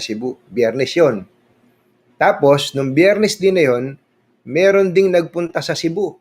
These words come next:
Si Mayor Sara Duterte. Eh, di, di ba, nagkwentuhan tayo nun. Sabi natin,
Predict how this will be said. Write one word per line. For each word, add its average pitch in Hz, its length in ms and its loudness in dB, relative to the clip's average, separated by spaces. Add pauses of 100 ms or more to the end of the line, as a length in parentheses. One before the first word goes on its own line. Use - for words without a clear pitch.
(800)
Si 143 240 -8
Mayor 170 800 2
Sara 131 480 0
Duterte. 113 800 -6 (300)
Eh, 107 80 -10
di, 123 240 0
di 143 160 -4
ba, 147 160 0
nagkwentuhan 131 640 -4
tayo 131 320 0
nun. 127 240 -4
Sabi 117 320 -4
natin, 135 640 -4